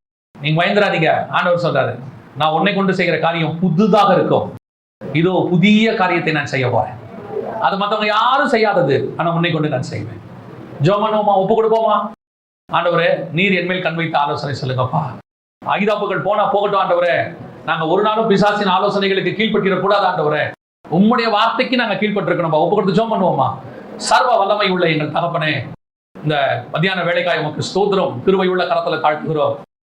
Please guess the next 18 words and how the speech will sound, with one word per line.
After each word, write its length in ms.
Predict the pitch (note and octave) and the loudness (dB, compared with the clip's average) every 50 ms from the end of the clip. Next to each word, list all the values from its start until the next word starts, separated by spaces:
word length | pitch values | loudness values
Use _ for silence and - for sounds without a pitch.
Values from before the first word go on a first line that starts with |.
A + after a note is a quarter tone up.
| _ _ - | _ _ -4
எங்களுக்கு 380 | C#3 D#3+ F#3 G3 G3 F#3+ - E3+ | -2 0 0 2 0 2 2 2
ஆலோசனை 420 | E3 F3+ G3 G3+ G3+ G3+ F#3+ F#3 | 2 2 2 0 0 0 0 0
கொடுக்கிற 340 | F#3 F3 F3 E3+ - D#3+ D3+ | 0 0 0 2 0 0 0
தேவன் 360 | C#3 E3 F3+ F#3 F#3+ F#3 F#3 | 0 0 0 0 -2 -2 -2
ஒருவர் 280 | F3 E3 D#3+ D#3 D#3+ D3+ | -2 -2 -2 0 0 0
இருக்கிறீரப்பா, 680 | D3+ D3+ D#3 D3+ D#3 C#3+ C#3 C3+ C3 - - D3 - - - - - _ _ _ - - | 0 0 0 0 0 2 2 0 0 -2 -4 -6 -8 -8 -10 -14 -20 _ _ _ -12 -6
எங்களை 260 | F3 F3+ F#3 F#3 F3 | -4 -2 -2 -2 -2
நடத்துகிற 580 | E3+ E3 F3+ B3 B3 B3 - C4+ A#3+ B3 A#3+ A3 | -2 -2 0 0 0 0 0 0 2 2 2 4
தேவன் 260 | G3 G#3 G3+ G3+ F#3 | 4 2 2 2 2
ஒருவர் 360 | F3 E3 D#3 D#3 D3+ D3+ C#3+ | 2 2 2 2 2 2 2
இருக்கிறீர். 420 | D3 D3 D3+ D3 C#3+ C3+ B2+ - - - - - - - | 2 0 0 0 0 0 0 -2 -4 -10 -12 -12 -4 0
ஒரு 180 | C3+ D#3 D#3+ | 0 2 2
நாளும் 340 | D#3+ E3 F3 F#3 G3 G#3+ G#3 | 2 2 2 2 2 2 0
நீர் 140 | F3 E3 D3+ | 0 0 0
எங்களை 220 | D3 C#3 C#3+ C3+ | 0 -2 -2 -4
கைவிடவே 800 | - - D#3+ F3 D#3+ C#3+ C#3+ D3 D#3+ D#3+ D#3 C3+ D#3 F#3+ G#3 F#3+ | -2 -2 -4 -2 -2 -2 -2 0 -2 -2 -2 0 0 0 0 0
மாட்டீர் 360 | C#3+ D3 D3 D3 D#3 D3+ C#3+ | 0 0 0 0 -2 -2 0
ஆண்டவரே. 560 | C3+ C3+ C3 C3+ B2+ B2+ C3 C#3 C3 A#2 - | 0 0 0 -2 -2 0 0 0 -2 -4 -4